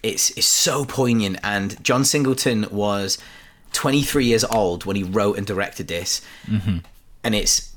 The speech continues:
Speaker 1: such an important film. I, I would really, if, if someone hasn't seen it, yeah, it's a film about, it obviously is a film about, like, gang life. Mm,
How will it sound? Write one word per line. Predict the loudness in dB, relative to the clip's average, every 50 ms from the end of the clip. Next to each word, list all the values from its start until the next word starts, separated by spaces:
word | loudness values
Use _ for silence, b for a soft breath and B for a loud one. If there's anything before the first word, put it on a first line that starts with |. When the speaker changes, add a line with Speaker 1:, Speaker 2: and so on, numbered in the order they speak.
| -8 -4
Speaker 1:
such | -2 0 2 2 2 2
an | 2 2
important | 2 2 2 2 2 2 0 -2
film. | -2 -2 -2 -2 -2 -4 -4
I, | -4 -4 -2 0
I | 0
would | 0 0 0
really, | 0 2 4 4 6 6 4 4 2 2 0 -2 -2 -4
if, | -4 -6 -4 -2 -2
if | 0
someone | 2 2 2 2 2
hasn't | 2 2 2 2 2
seen | 2 2 2 2
it, | 0 0 0
yeah, | 2 2 2 2
it's | 2 2 0
a | 0
film | 0 0 0 0
about, | 2 2 2 2 0 0 -2 -8 B B B B B B B B B B B B B
it | -4 -2 0
obviously | 0 2 2 2 4 4
is | 4 4
a | 2
film | 2 2 2 2
about, | 2 2 2 2 2 0 -2 -6 -12 _ _ -20 -12
like, | -8 -6 -6 -6 -6 -10 -16 -18 -20 -20 -20 _ _ _ -20 -20 -12 -6
gang | -4 -2 0 0 0 0 0 0 -2 -4 -8 -20 -16 -8
life. | -4 0 2 2 4 2 2 0 -2 -6 -8 -10 -12 -16 _ -18
Mm, | -14 -6 -2 2 4 4 6 6 6 4 2